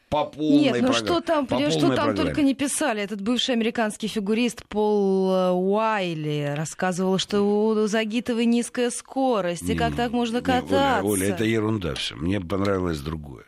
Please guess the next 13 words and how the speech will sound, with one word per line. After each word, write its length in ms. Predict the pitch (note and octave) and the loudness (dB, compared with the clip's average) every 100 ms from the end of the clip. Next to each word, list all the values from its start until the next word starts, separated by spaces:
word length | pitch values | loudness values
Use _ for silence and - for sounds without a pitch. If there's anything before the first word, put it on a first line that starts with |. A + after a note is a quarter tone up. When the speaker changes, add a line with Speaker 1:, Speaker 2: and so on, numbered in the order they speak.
| _ | _
Speaker 1:
обвинение. 640 | D#2 D2+ D2+ C#2+ A1+ - _ _ _ _ _ _ _ _ _ | -8 -6 -4 -6 -8 -18 _ _ _ _ _ _ _ _ _
Вот 140 | G#2+ F3+ | -4 -2
это 160 | D3 | -4
шикарное 640 | - D3+ - C3 G2+ E2 | -6 -6 -2 -2 -2 -10
совершенно 500 | - D2+ - D2 D2 | -12 -12 -8 -6 -4
обвинение. 600 | D#2 D2 G#2 C#3 B2+ D2+ - - - _ | -4 -2 0 2 0 -2 -8 -20 -20 _
Оно 300 | D#2 A2 C#3 | -2 0 0
стоит 360 | - B2 B2 A2 | -2 -2 -2 0
рядом 360 | C#3 A#2+ G2 | -2 -2 -4
как 180 | F2+ G2 | -8 -10
с 80 | - | -4
медальным 500 | A#2 B2+ A#2 A2+ A2 | -2 0 0 0 -2
планом, 520 | A#2+ F3 D3 F2 C#2+ | 0 0 0 -4 -6